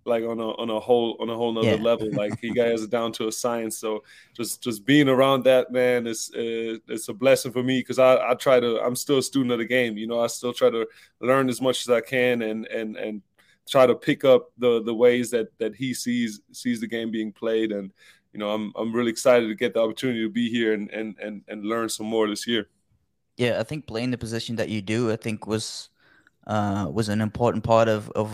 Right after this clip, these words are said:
Speaker 2: what they, or what Josh McDaniels has done for a long time in New England, um, the, the fullback position. Um, I've read somewhere, uh, you did an interview, uh, a couple of weeks ago when you,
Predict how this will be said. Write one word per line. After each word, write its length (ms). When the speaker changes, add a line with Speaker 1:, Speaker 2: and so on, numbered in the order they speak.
Speaker 2:
what 340
they, 460
or 180
what 300
Josh 180
McDaniels 460
has 140
done 320
for 140
a 40
long 220
time 280
in 100
New 140
England, 320
um, 920
the, 300
the 160
fullback 400
position. 480
Um, 220
I've 140
read 200
somewhere, 720
uh, 480
you 220
did 140
an 120
interview, 520
uh, 220
a 60
couple 240
of 40
weeks 180
ago 540
when 220
you, 260